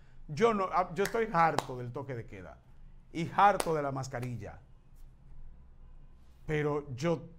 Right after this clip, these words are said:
yo vivo aquí, yo soy dominicano, trabajo aquí, entonces yo tengo que someterme y yo hablo,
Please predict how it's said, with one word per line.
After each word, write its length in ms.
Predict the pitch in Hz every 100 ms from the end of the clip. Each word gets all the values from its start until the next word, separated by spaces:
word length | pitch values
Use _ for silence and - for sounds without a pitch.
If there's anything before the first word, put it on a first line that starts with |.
| -
yo 240 | 131 185
vivo 260 | 160 139 107
aquí, 320 | - 180 220
yo 140 | 160
soy 160 | 143 151
dominicano, 640 | 131 135 123 139 180 185
trabajo 400 | 170 147 135 127
aquí, 420 | 110 127 170 220 - - - - - - - -
entonces 260 | - 151 147
yo 80 |
tengo 220 | 139 135 117
que 100 | 110
someterme 720 | 104 90 87 170 196 202 254 - - - - -
y 100 | 127
yo 200 | 135 139
hablo, 340 | 135 135 120